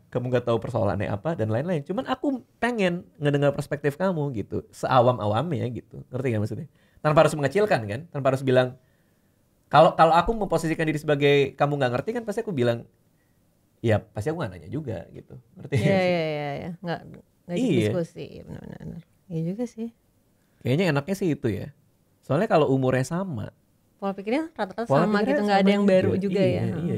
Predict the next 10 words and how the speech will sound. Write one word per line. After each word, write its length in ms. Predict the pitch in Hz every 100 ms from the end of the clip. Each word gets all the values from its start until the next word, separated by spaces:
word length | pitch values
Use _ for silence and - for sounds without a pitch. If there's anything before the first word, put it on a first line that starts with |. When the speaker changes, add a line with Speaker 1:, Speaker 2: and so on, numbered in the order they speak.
| 107
Speaker 2:
Benar, 140 | 180
Speaker 1:
iya. 100 | 180
Speaker 2:
benar, 160 | 165 156
benar. 220 | 156 156 _ _ _ _ _ _ _ _ _
Iya 220 | 214 190 170
sih. 140 | 190 170
Speaker 1:
Iya 160 | 190
kan? 160 | 170 135 - _ _ _ _ _
Apalagi 280 | - 117 143
kamu 220 | 160 165